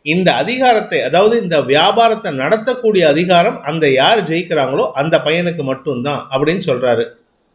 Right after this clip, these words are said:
இந்த மூணு பையன்களும் சரின்னு சொல்றாங்க, "நாங்க ஒத்துக்கிறோம்" அப்படின்ன உடனே அவர் என்ன பண்றாருன்னா, அவர் கடைக்கு போயிட்டு,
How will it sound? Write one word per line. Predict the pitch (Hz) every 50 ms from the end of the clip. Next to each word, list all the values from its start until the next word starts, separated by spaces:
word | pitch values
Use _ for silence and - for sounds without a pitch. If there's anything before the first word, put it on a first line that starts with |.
| _ _ _ _ _ _ _ _ _ _ _ _ _ _ _ _ _ _ _ _ _ _ _
இந்த | _ 202 202 180
மூணு | - - 226 269 285 254 233 - -
பையன்களும் | 185 190 208 220 226 226 202 185 190 254 285 240 - - -
சரின்னு | 196 190 190 220 220 220 202 -
சொல்றாங்க, | 165 160 151 160 151 143 131 127 139 - - _ _ _ _ _ _ _ _ _
"நாங்க | 175 180 185 175
ஒத்துக்கிறோம்" | 160 151 - - 160 175 175 - 214 170 170 156 165 151 131 -
அப்படின்ன | 147 165 180 190 196 190
உடனே | 180 156 143 135 135 135 202 277 - - _ _ _ _ _ _ _ _
அவர் | 175 180 196 196 180
என்ன | 175 180 208 240
பண்றாருன்னா, | 226 214 190 185 180 175 160 156 139 135 160 226 - - - _ _
அவர் | _ 165 170 180 170 151
கடைக்கு | - 160 165 202 233 226 - 220 180
போயிட்டு, | 165 165 160 151 - - 208 277 - - -